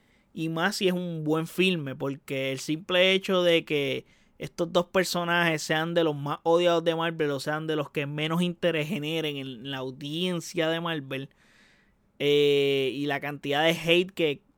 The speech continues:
tienen estos personajes, pues, grande y no ayuda al filme. Como que n-, esta película no llega en el momento más adecuado para Marvel y para el mundo de los superhéroes overall,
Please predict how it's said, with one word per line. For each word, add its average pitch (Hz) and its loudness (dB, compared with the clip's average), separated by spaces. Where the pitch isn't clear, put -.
tienen 185 -4
estos 185 -6
personajes, 175 -2
pues, 139 -4
grande 160 0
y 143 -6
no 160 0
ayuda 185 4
al 160 2
filme. 156 -4
Como 139 -8
que 143 -6
n-, 143 -12
esta 254 -4
película 226 0
no 180 -4
llega 185 0
en 185 -2
el 185 -4
momento 175 -6
más 151 -6
adecuado 156 -2
para 131 -4
Marvel 120 -10
y 139 -6
para 131 -4
el 160 0
mundo 208 2
de 196 4
los 190 2
superhéroes 175 -2
overall, 139 -2